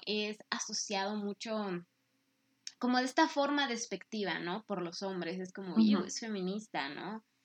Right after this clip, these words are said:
Speaker 1: Que creo que eso era algo que también ocurrió y que todavía ocurre, por ejemplo, en nuestro país y que estoy segura de que quizás en la mayoría de los países, ¿no? Es como este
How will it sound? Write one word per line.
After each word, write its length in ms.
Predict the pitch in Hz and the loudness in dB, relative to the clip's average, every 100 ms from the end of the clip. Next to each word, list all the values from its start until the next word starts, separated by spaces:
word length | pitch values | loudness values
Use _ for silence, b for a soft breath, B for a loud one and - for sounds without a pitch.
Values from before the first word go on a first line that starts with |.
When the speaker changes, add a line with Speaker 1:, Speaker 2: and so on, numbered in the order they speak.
| b b b b | b b b b
Speaker 1:
Que 180 | 240 240 | 0 2
creo 340 | 247 240 269 | 6 6 6
que 180 | 277 226 | 4 4
eso 160 | 220 240 | 4 4
era 260 | 226 214 | 6 8
algo 280 | 208 214 214 | 6 4 -4
que 140 | - 202 | -4 -2
también 480 | 185 185 190 202 - | 0 2 0 0 0
ocurrió 580 | 214 - 202 185 190 | -4 -2 -2 2 2
y 60 | 214 | 2
que 100 | 220 | -4
todavía 340 | - 202 196 196 | -2 0 2 0
ocurre, 420 | - 196 196 190 | -2 -2 0 0
por 140 | 196 | -2
ejemplo, 320 | 185 185 185 190 | -4 -4 -2 -2
en 80 | 185 | -2
nuestro 320 | 185 190 185 | -4 -6 -2
país 360 | 175 170 196 208 | 0 0 -2 -10
y 40 | |
que 120 | - | -12
estoy 220 | - 190 | -8 -6
segura 340 | 185 190 180 175 | -4 -4 0 -2
de 100 | 165 | -2
que 140 | - | -8
quizás 340 | - 175 175 180 | -10 -8 -6 -4
en 100 | 180 | -6
la 80 | 165 | -4
mayoría 360 | 165 165 170 | -6 -2 -2
de 60 | 170 | -2
los 180 | 165 - | -4 -6
países, 460 | 156 170 202 180 | -4 -4 -6 -10
¿no? 140 | 170 170 | -8 -6
Es 120 | 196 | -6
como 220 | 220 196 | -6 -4
este 400 | 185 190 220 - | -4 -4 -4 -4